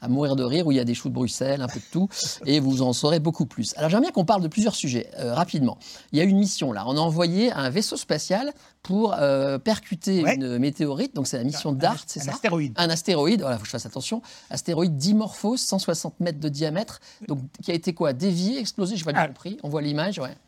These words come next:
Speaker 2: Alors, euh, le, pour l'instant, on ne sait pas ce qui s'est marché. On sait que c'est rentré dedans, mais on ne sait pas ce que ça fait. Le problème est le suivant.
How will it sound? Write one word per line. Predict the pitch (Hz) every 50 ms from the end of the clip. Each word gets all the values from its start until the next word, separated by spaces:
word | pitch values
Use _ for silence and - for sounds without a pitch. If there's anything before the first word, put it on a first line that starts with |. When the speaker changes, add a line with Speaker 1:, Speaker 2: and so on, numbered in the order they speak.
| _ -
Speaker 2:
Alors, | 247 180 156 127 - - - - _ _ _ _ 302
euh, | 226 175 147 143 165
le, | 190 147 185 - - _ _ _ _ _ _ _ _ _ _ _ _ _ _ -
pour | 190 185
l'instant, | 180 - 277 294
on |
ne | -
sait | - 170
pas | - 247
ce | - -
qui | - -
s'est | - - 190
marché. | 214 180 - - - -
On | 156 139
sait | - 196
que | 170 -
c'est | 175
rentré | 139 151 143 - 151
dedans, | 147 147 254
mais | 269 220
on |
ne | -
sait | - 170
pas | - 240
ce | - -
que | 180
ça | - 165
fait. | - - 147
Le | 151 156
problème | 147 - 240 247 277 262
est | 233 202
le |
suivant. | - - - 156 131 117